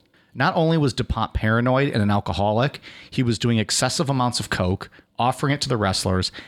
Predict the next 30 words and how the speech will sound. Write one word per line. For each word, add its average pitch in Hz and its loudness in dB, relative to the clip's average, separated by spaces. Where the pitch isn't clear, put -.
and 117 2
beca-, 110 -4
behaving 113 2
very 107 0
oddly, 92 0
like 117 -2
becoming 123 0
obsessed - -2
with 110 -2
Mark 101 0
and 104 0
wanting 107 2
to 101 0
control 101 0
his 101 0
entire 90 0
life. 87 -2
DuPont 160 0
also 147 0
began 131 2
setting 123 0
up 113 -2
recording 127 0
cameras 95 2
on 107 0
random 107 2
parts 107 -2
of 101 -4
his 95 -2
property. 92 -4